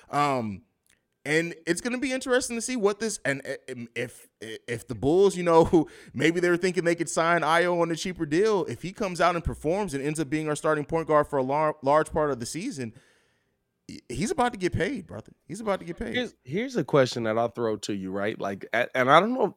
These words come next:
Speaker 2: I don't know if I had this conversation on here last week or if I did this on The Breeze. One or the other. Fire videos on both. Check 'em both out. Um, do you feel like that insurance for the long run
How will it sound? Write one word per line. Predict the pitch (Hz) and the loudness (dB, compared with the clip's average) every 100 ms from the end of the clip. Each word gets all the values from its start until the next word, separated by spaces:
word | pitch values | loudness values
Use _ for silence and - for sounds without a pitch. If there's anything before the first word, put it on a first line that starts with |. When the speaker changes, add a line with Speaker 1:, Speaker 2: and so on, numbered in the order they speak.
| - | -6
Speaker 2:
I | - | -4
don't | 302 | 2
know | 269 | 2
if | 196 | 2
I | |
had | 190 190 | 0 0
this | 160 | 0
conversation | 185 160 143 147 131 123 | 0 0 2 0 2 0
on | 110 | 2
here | 143 160 | 2 4
last | 120 156 202 202 | 4 4 2 0
week | 220 202 | -2 2
or | 131 | 4
if | 120 | 6
I | 117 | 4
did | 120 131 | 4 2
this | 127 117 | 2 0
on | 110 107 | 0 -2
The | 101 | -2
Breeze. | 98 110 87 90 - - - | 0 0 0 -6 -10 -20 4
One | 196 180 | 10 12
or | |
the | 107 98 | 12 6
other. | 92 107 165 | 2 -2 0
Fire | - 175 127 | 10 12 12
videos | 117 110 107 | 10 8 6
on | 107 | 4
both. | 101 92 | 2 0
Check | - 104 | 2 0
'em | 92 | 0
both | 87 - | -6 -8
out. | - - - - 196 | -16 -20 -8 8 12
Um, | 202 196 190 180 170 156 143 _ _ _ _ _ 117 | 12 12 12 12 12 6 -4 _ _ _ _ _ 4
do | 196 247 | 6 6
you | 254 269 | 6 2
feel | - - 196 226 262 | 0 -4 -2 0 0
like | 190 104 95 92 - - _ _ _ _ _ _ _ | 2 0 0 -6 -10 -20 _ _ _ _ _ _ _
that | 110 139 156 | 4 8 8
insurance | 156 143 - - 180 196 196 170 120 | 8 2 -2 0 4 4 4 2 -2
for | - 170 | -4 -2
the | 147 | 0
long | 127 127 190 214 190 | -2 0 0 2 0
run | 139 120 107 95 98 | 0 0 -2 -4 -10